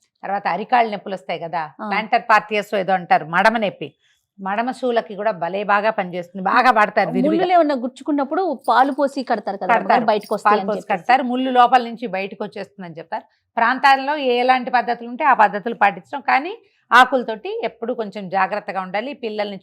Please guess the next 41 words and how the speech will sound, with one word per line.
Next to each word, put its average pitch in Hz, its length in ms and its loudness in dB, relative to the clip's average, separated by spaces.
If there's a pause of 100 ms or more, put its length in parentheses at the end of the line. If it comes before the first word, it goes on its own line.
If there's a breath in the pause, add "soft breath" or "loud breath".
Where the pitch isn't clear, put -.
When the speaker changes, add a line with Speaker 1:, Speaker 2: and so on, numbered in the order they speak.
Speaker 1:
చేతులు 190 240 -8
అవి 180 140 -8
పెట్టనివ్వకండి, 185 720 -10
దురదలు 185 400 -6
రావచ్చు, 196 480 -4
అలర్జీస్ 185 560 -6
రావచ్చు. 143 420 -10 (340 loud breath)
Speaker 2:
మ్మ్. 180 200 -10
Speaker 1:
ముళ్ళున్నవి 240 500 -2
రెండు 190 240 -8
మూడు 180 180 -8
మొక్కలు 185 340 -6
ఉన్నాయి 190 220 -6
కాబట్టి 190 360 -8
వాటిలో 185 280 0
Speaker 2:
జాగ్రత్తగా 214 420 2
Speaker 1:
కూడా 202 80 0
Speaker 2:
ఉండటం. 175 300 -10 (100)
Speaker 1:
మీరు 220 140 -4
బయట 190 280 2
నుంచి 226 220 -10
కొనుక్కొచ్చేటువంటి 196 840 -10
పత్రిని 185 480 -6
కూడా 190 280 -6 (100)
ఇలా 190 160 0
బ్యాగ్లో 190 460 -2
ఇంత 170 240 -6
బాగా 180 380 0
తెచ్చి 170 440 -10 (360)
ఆ 190 120 -2
కుప్పలో 214 380 -2
నుంచి 190 180 -6
పిల్లల్ని 190 420 -4 (100)
చేయి 175 100 -8
పెట్టనివ్వకండి. 185 560 -10
వాటిని 190 320 -6
సెపరేట్ 208 520 -8
చేయకపోతే 202 460 -12
ఏదైనా 226 460 -4
పురుగు, 214 360 -8
పుట్ర, 202 380 -4